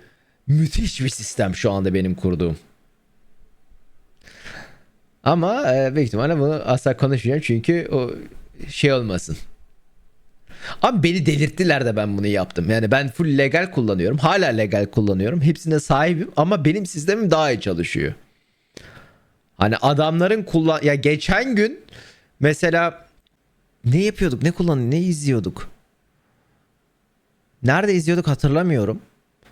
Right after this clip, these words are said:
Abi yüz kırk dört P oluyor.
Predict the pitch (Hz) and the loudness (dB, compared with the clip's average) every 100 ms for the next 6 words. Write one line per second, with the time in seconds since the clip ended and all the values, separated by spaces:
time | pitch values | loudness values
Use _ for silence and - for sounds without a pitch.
0 | _ _ _ _ _ _ _ _ - 160 | _ _ _ _ _ _ _ _ -2 0
1 | 226 196 - _ - 120 - - - 240 | 0 -2 -6 _ -4 -4 -4 -2 0 0
2 | - 147 123 101 87 80 | 0 2 2 0 0 -2